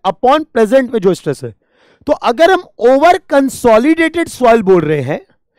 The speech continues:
तो in the over consolidated soil, past का stress will be more than the that of the present। और अगर ऐसा है, the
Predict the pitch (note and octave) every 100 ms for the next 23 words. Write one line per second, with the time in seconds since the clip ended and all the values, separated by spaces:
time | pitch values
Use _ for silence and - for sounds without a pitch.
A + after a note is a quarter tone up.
0 | _ _ C#4 - C4+ C#4+ - G#3+ A#3+ C#4
1 | F4+ E4 D#4 C#4+ - - A3 A#3+ D4+ D4
2 | C4+ C4+ - F3+ F3+ A#3 _ _ _ _
3 | - A3+ E4 - E4+ D4+ - G#3 A#3+ -
4 | _ E3+ E3 A#3 C#4 C4 - _ _ _
5 | _ D#3 F3 C4 E4 D#4 C#4 C4 A3 G#3
6 | G#3+ G3+ - G3+ A#3 D4 - _ _ _
7 | _ _ _ _ B3 D#4 B3 E4+ F#4 D#4
8 | C#4+ A3+ E3 G#3 - _ _ D#3